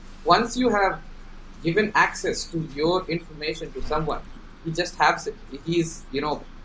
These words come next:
controlling it. He can do whatever he wants. But what if there could be an interface called Web three or, you know, different technologies together,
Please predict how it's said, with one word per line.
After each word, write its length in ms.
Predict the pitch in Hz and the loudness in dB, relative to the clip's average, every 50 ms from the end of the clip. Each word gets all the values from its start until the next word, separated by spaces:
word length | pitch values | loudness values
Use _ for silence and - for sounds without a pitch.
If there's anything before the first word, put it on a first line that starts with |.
| - - - | -16 -10 -2
controlling 500 | - 156 156 156 180 208 220 220 220 208 190 | 0 2 2 6 8 8 10 10 10 8 8
it. 220 | 180 185 180 - | 4 4 2 2
He 140 | 131 143 156 | -2 -4 2
can 200 | 160 170 170 160 | 2 2 4 4
do 80 | 175 | 2
whatever 500 | 175 143 113 117 139 156 180 196 190 208 | 2 2 2 2 2 4 4 4 2 2
he 180 | 196 170 156 139 | 2 2 0 -2
wants. 340 | 123 110 92 76 - - - - - - - - - - | -2 -2 -4 -6 -6 -12 -14 -14 -16 -16 -18 -16 -10 -2
But 160 | - 147 147 139 | -2 -2 0 2
what 280 | 143 165 196 214 - | 6 6 6 6 6
if 220 | 202 190 185 - - - - - - - - | 4 2 2 -2 -10 -16 -18 -20 -14 -4 2
there 200 | 143 151 160 156 | 4 4 4 4
could 240 | - 180 165 160 - | 2 -2 -4 -2 -2
be 200 | 175 175 170 156 151 | -2 -2 0 0 -2
an 120 | 143 135 | -2 -2
interface 720 | 127 147 160 156 - - - 135 - - - - - - - - - - - - - - - - | -2 -2 0 0 -2 -2 -2 -2 -2 -2 -4 -8 -10 -12 -14 -14 -16 -14 -14 -14 -14 -14 -12 -4
called 340 | - 147 160 202 240 254 180 | 4 8 10 10 10 10 8
Web 200 | 160 135 113 - | 6 4 4 2
three 200 | - - - - - - - - - - | -6 -10 -10 -10 -10 -12 -14 -10 0 6
or, 320 | 139 165 185 202 - - - | 12 12 12 12 10 6 0
you 120 | 165 175 | -2 0
know, 80 | 180 180 | 0 0
different 400 | 165 175 170 - 196 190 185 170 | 2 2 0 2 2 0 2 2
technologies 600 | 160 151 - 165 156 151 156 180 170 185 160 - | 0 -2 0 2 2 2 2 2 0 -4 -6 -6
together, 640 | - - 147 - 147 147 160 - 156 123 113 - | -6 -8 0 4 4 4 4 4 2 2 0 0